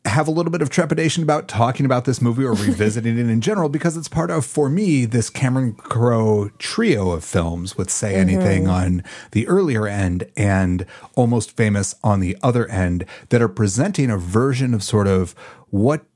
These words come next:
Speaker 1: like, how men are supposed to be, let's say, or how the, like, how men are supposed to be
Speaker 2: Okay.
Speaker 1: in this world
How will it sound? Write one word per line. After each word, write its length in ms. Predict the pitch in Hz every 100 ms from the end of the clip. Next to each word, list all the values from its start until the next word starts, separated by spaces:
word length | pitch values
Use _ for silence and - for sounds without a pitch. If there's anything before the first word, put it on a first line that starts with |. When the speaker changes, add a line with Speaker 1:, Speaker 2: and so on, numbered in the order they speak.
| -
Speaker 1:
like, 400 | 113 101 95 - _ _ _ _ _ _ _ _ _ _ _ _ _ _ _ _ _ _ - - -
how 220 | 175 202
men 340 | 143 120 139
are 80 | 117
supposed 420 | - 104 101 92
to 60 | 90
be, 180 | 90 85
let's 240 | 85 -
say, 140 | 92 95
or 80 | 117
how 160 | 160
the, 280 | 156 131 135
like, 280 | 135 110 101
how 300 | - 147 156
men 260 | 135 120 127
are 80 |
supposed 340 | 123 - 113 107
to 60 | 98
be 220 | 101 101
Speaker 2:
Okay. 180 | - 120
Speaker 1:
in 140 | 117
this 200 | 120 113
world 520 | 101 101 90 80 78